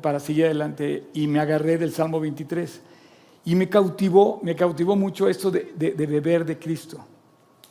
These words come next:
de tomarte de Él. Eh, y te quiero presumir algo, aparte de presumirte la Biblia, esta, este, este, esta semana me llegó una sorpresa.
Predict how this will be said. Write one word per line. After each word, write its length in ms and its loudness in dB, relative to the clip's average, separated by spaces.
de 80 -12
tomarte 520 -2
de 160 -4
Él. 140 -8
Eh, 260 6
y 80 -4
te 80 0
quiero 180 6
presumir 440 2
algo, 320 4
aparte 340 2
de 40 6
presumirte 380 0
la 120 6
Biblia, 500 4
esta, 920 4
este, 420 4
este, 640 6
esta 160 0
semana 380 4
me 100 2
llegó 160 6
una 80 4
sorpresa. 680 -2